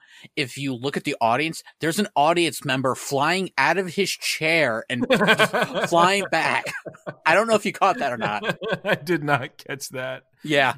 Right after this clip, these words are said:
Speaker 2: I did not catch that. So you're gonna, you, you, you're, you'll have to fill me in about the actual sort of, like, uh, background here because, because she does say, and I,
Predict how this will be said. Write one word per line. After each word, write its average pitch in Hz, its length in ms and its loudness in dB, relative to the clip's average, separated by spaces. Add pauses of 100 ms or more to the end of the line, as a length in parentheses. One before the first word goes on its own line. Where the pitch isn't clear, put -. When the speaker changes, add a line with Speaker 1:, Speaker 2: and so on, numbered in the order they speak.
Speaker 2:
I 147 60 -8
did 147 140 -4
not 123 260 -4
catch 113 240 -4
that. 107 140 -8
So 175 100 -4
you're 175 180 -4
gonna, 277 200 -2
you, 170 360 -8
you, 202 340 -8
you're, 214 320 -4 (120)
you'll 190 160 -4
have 214 120 -4
to - 80 -10
fill 175 220 -6
me 143 160 -4
in 143 100 -4
about 113 360 -4
the 117 100 -8
actual 117 440 -8
sort 110 180 -12
of, 101 140 -12
like, 101 300 -12 (720)
uh, 113 280 0
background 131 440 -2
here 113 180 -10
because, 127 600 -6
because 131 280 -8
she 185 220 -6
does 143 400 -4
say, 123 360 -4
and 143 120 -8
I, 208 100 -4